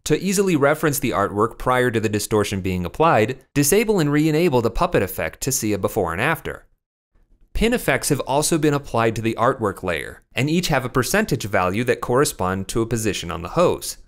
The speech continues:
These percentages can also be used to realign your artwork.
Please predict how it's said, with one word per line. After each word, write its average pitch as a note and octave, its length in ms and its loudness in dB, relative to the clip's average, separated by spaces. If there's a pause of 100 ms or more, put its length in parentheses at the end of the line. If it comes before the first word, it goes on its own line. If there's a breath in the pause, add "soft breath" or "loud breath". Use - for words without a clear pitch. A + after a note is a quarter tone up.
(200)
These C3 160 2
percentages D3 580 0
can C#3 240 -2
also D3 300 2
be A#2 120 0
used F#2+ 380 -4
to C3 120 -2
realign A2 480 0
your F2+ 140 -2
artwork. A2 540 -4